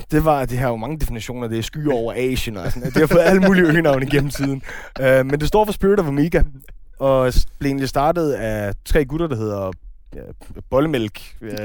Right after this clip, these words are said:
<laughs> Majestic og Crashjack, øh, som var tre lokale venner fra Odense, der mødtes på den her café og startede holdet. Øhm, og der fik de hurtigt fat i andre kammerater, der også havde interesse for det, som kom med ned på caféen, og så begyndte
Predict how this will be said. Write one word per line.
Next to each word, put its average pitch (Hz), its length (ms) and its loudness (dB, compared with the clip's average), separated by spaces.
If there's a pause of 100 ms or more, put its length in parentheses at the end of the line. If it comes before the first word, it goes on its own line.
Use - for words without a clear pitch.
<laughs> 117 80 -8
Majestic 135 580 -2
og 120 140 0
Crashjack, 170 440 0 (460)
øh, 139 320 8
som 147 140 -2
var 151 60 -2
tre 151 220 2
lokale 139 460 2
venner 139 200 2
fra 107 320 -4
Odense, 131 300 -8
der 117 60 -8
mødtes 127 260 -6
på - 60 -10
den 113 100 -8
her 113 140 -6
café 214 320 -4
og 131 100 -6
startede 123 320 -4
holdet. 104 380 -6 (640)
Øhm, 107 300 -8
og 120 100 -8
der 160 60 2
fik 151 280 -4
de 127 60 -4
hurtigt 147 320 -2 (360)
fat 131 180 -2
i 131 40 -2
andre 139 240 -2
kammerater, 120 360 -6
der 113 80 -6
også 165 180 -4
havde 156 40 -8
interesse 131 420 -4
for 135 140 -4
det, 143 100 -10 (300)
som 127 160 -10
kom 135 100 -6
med 139 100 0
ned 143 80 -2
på 131 160 -10
caféen, 233 360 -6
og 139 80 -8
så 156 160 -4 (200)
begyndte 139 300 -6